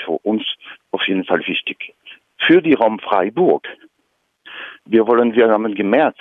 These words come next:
wo wir, äh, diese Kundgebung vorbereitet haben, dass viele Gruppierungen sich gerade jetzt formieren, die alle aus dem Kulturbereich kommen.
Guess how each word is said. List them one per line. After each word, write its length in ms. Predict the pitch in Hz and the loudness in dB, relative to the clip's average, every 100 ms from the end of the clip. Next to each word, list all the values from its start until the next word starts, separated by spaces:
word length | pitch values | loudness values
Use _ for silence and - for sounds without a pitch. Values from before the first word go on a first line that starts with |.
| - | -14
wo 120 | 101 90 | -12 -12
wir, 580 | 85 90 87 90 82 _ _ | -10 -8 -2 0 -2 _ _
äh, 400 | 80 - 85 78 - - _ _ _ _ - - - _ - | -8 -6 -6 -6 -10 -16 _ _ _ _ -20 -20 -20 _ -10
diese 220 | 90 98 | -6 -2
Kundgebung 640 | 107 104 110 104 98 95 - | 0 0 2 2 0 -2 -6
vorbereitet 560 | 98 98 104 107 123 - | -4 -2 0 -2 -2 -4
haben, 260 | 127 127 123 | -2 0 0
dass 140 | 101 - - | -2 -4 -4
viele 180 | 143 147 | 0 0
Gruppierungen 600 | - - 90 76 87 117 _ - - - | 0 -4 -2 -2 -2 -6 _ -20 -14 -4
sich 160 | 113 | -2
gerade 260 | - 110 - | 0 -2 0
jetzt 180 | 101 - | -4 -2
formieren, 540 | 117 117 151 104 143 _ - - - | 0 4 4 2 -4 _ -20 -20 -8
die 160 | 117 - | -4 0
alle 240 | 135 156 | 2 4
aus 100 | 117 | 2
dem 100 | 104 | 0
Kulturbereich 640 | - 107 110 95 85 87 - | -6 -2 0 2 2 0 -2
kommen. 260 | - - | -14 -16